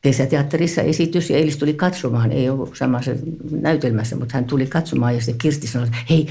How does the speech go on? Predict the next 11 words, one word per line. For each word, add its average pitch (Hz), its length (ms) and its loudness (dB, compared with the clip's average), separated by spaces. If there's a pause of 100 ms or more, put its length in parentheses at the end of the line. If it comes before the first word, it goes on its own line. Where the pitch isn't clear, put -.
nyt 190 140 4
se 147 100 -2
tulee, 120 420 0
tuolla 147 220 -2
se 117 120 0
tulee. 120 340 0
Ja 117 160 0 (140)
sitten 147 200 0
me 147 60 -4
kurkittiin 135 480 0
jostakin 127 480 -4